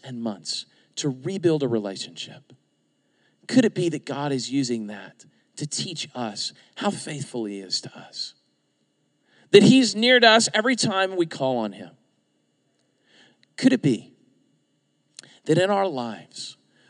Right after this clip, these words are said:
when we are selfish and we don't get what we want and we're disappointed,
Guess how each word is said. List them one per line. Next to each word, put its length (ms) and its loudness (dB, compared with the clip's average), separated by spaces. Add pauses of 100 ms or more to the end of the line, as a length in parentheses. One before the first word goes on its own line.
when 220 -2
we 460 -2
are 420 -2 (160)
selfish 920 -6 (840)
and 180 -4
we 120 0
don't 200 2
get 160 0
what 160 0
we 160 0
want 540 -10 (580)
and 140 -10
we're 100 -4
disappointed, 1040 -10